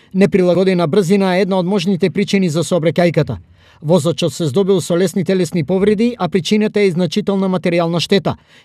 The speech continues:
информираат надлежните истражни органи за телевизија Стар.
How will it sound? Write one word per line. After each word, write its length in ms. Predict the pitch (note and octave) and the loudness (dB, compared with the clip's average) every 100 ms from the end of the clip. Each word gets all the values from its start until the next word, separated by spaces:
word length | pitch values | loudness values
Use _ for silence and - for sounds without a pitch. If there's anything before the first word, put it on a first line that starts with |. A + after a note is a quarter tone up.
| - | -4
информираат 680 | C4 A#3 F#3+ G3 G3 F3+ E3+ | -2 2 2 2 2 0 0
надлежните 520 | D#3 F3+ F3 F#3 E3 | 0 2 2 0 0
истражни 480 | G3 A3 G#3 F3+ G3+ | -2 2 2 2 0
органи 300 | F#3+ F#3+ F#3+ | 0 -2 0
за 140 | E3+ | -2
телевизија 480 | F3+ E3 D3+ B2 C#3+ | -2 0 0 0 -2
Стар. 320 | B2+ D#3+ A#2 | 0 -2 -2